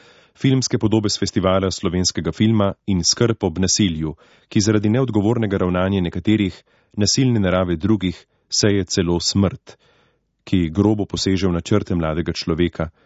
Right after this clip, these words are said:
in ubije upanje v srcih staršev. Vse omenjeno, politika, film in smrtonosno nasilje,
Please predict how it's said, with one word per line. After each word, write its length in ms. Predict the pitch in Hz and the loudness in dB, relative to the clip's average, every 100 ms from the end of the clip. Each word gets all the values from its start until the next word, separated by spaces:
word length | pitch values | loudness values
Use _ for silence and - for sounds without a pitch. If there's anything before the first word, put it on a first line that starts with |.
| _ - | _ 0
in 140 | 95 | 2
ubije 340 | 87 104 95 85 | 2 2 2 2
upanje 480 | 104 95 78 78 73 | -2 -2 -4 -4 -4
v 80 | 95 | -4
srcih 400 | - 87 - 87 | -2 -2 -2 -6
staršev. 480 | - 85 78 76 71 _ _ _ _ _ _ _ _ | -2 -2 -2 -6 -8 _ _ _ _ _ _ _ _
Vse 240 | 110 101 151 | 0 4 4
omenjeno, 540 | 117 101 85 76 73 - _ _ | 4 2 0 -4 -8 -14 _ _
politika, 600 | 110 110 - 120 101 92 _ _ | 2 2 0 0 0 0 _ _
film 440 | 113 107 107 107 - | 0 2 2 0 -4
in 180 | 98 85 | -2 -2
smrtonosno 680 | - 90 82 87 87 - 92 | 0 -2 0 0 0 0 -2
nasilje, 500 | 82 - 101 92 | 0 2 2 2